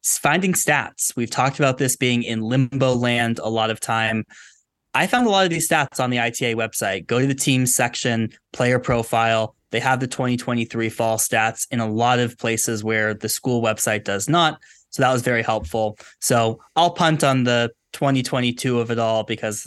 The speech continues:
that could go in a lot of different directions. But for the key storylines,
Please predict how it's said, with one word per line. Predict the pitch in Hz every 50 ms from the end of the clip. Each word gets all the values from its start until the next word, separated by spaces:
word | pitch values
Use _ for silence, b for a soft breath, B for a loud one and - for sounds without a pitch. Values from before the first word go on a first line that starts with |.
| 120 -
that | 127 127 127 -
could | - 123 123
go | 120 113 113 110
in | 110 110
a |
lot | 107 113 110 110
of | 110 107
different | 110 107 - 107 107
directions. | - - 104 104 - - - 107 107 104
But | - 117 113
for | - 120
the | 117 123
key | 127 - 208 190
storylines, | - - - 160 143 139 139 135 131 131 127 127 123 123 123 -